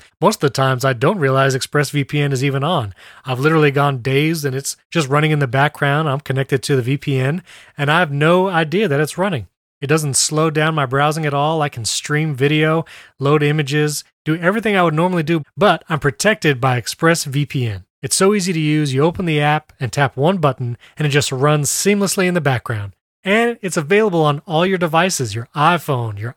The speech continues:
iPad, your Mac, your computers, even your smart T V. So there's no reason why you can't be using it today.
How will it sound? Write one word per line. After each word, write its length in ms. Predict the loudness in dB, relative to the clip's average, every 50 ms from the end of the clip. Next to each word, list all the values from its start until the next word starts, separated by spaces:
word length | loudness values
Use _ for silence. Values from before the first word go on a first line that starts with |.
| _ -2
iPad, 640 | 2 2 2 2 0 0 0 0 0 -2 -4 -6
your 100 | -8 -8
Mac, 460 | -4 0 2 2 4 2 2 0 -4 -12 -18 -20 -20 -8 _
your 80 | -4 -2
computers, 520 | -2 -2 -4 0 0 2 4 4 4 4
even 180 | 2 0 0 0
your 80 | -2 -2
smart 320 | -2 0 2 2 2 2
T 100 | 0 -4
V. 240 | -4 -4 -6 -10 -12 _ _ _ _ -4
So 100 | 0 0
there's 140 | 2 2
no 120 | 4 4 4
reason 380 | 4 4 2 2 2 0 0
why 120 | -2 0 0
you 140 | 0 -2 -2
can't 280 | -2 -2 -2 -2 0
be 80 | -2 0
using 280 | 0 0 0 0 -2
it 120 | -2 -2 -2
today. 360 | -2 -2 -2 -2 -4 -6